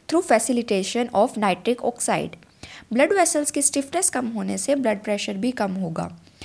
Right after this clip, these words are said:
ये क्लॉट फॉर्मेशन में, को भी रोकता है। इस एक्शन की वजह से overall जो हार्ट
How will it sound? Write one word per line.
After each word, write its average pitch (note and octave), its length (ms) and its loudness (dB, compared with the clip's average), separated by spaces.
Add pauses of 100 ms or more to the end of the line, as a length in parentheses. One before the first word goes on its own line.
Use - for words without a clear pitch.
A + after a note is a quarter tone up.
(220)
ये D#4 100 4
क्लॉट A#3 360 4
फॉर्मेशन A3+ 680 -2 (180)
में, G3+ 220 -6 (260)
को A3 160 4
भी A#3+ 220 4
रोकता G3+ 340 2
है। F3 380 -4 (2250)
इस F4 220 2
एक्शन B3+ 420 2
की B3 100 4
वजह A3 320 2
से C4 220 6 (140)
overall A#3+ 480 6
जो A3+ 160 0
हार्ट A#3 400 0